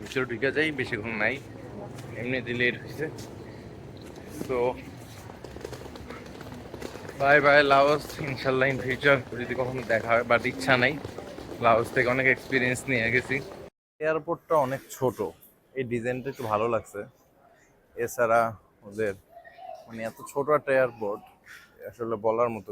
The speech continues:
কিছু নাই। ডিপার্চার লবি, আর আমার হচ্ছে ভিয়েতনাম এয়ারলাইন্স। So, ভিয়েতনাম এয়ারলাইন্সটা কোনটা, এটা একটু সার্চ করি।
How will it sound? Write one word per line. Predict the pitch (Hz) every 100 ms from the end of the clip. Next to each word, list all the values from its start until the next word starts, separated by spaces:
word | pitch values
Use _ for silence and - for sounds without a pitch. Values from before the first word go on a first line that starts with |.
| 98
কিছু | 92 - 92
নাই। | 85 76 _ - - - - - -
ডিপার্চার | 107 95 107 110 104 101
লবি, | 104 104 123 123 - - 104
আর | 104 104 - _ _ _ _ _ - _ -
আমার | 117 120 113
হচ্ছে | 123 - - 135 127 139 110 - _ _ _ _ _ _ _ _ 113
ভিয়েতনাম | 117 117 - 135 135 127
এয়ারলাইন্স। | 110 104 98 92 101 - - _ _
So, | - 113 107
ভিয়েতনাম | 117 117 _ 123 120
এয়ারলাইন্সটা | 117 120 120 - 120
কোনটা, | 123 135 131 151 151 _ _ - _ _ _ -
এটা | 110 101
একটু | 110 110 107 -
সার্চ | 101 98 - -
করি। | 110